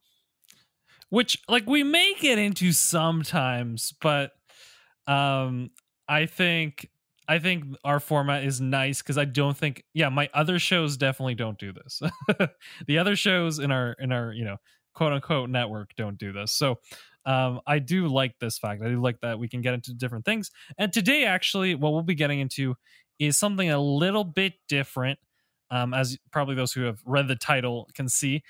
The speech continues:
we're not doing the part two quite yet, and that's just because we wanted to make sure we had Tristan on. I know he had a lot to say about the mechanics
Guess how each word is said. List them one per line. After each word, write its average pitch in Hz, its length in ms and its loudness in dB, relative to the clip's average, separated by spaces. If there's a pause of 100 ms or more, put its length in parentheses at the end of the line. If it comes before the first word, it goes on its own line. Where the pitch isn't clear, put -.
(180)
we're 151 120 4
not 247 160 4
doing 277 180 2
the 196 60 -2
part 214 320 0
two 208 180 -2
quite 208 380 0
yet, 214 160 2
and 180 120 -2
that's 190 140 4
just - 220 -6
because 190 220 -2
we 170 40 0
wanted 170 220 2
to 175 80 -2
make 170 120 0
sure - 160 -2
we 165 100 0
had 147 120 -2
Tristan - 540 0
on. 165 260 2
I 139 140 -2
know 143 100 2
he 147 60 2
had 143 80 0
a - 20 0
lot 143 360 0
to 175 60 -8
say 151 200 -2
about 135 200 -4
the 127 60 -10
mechanics 147 640 -6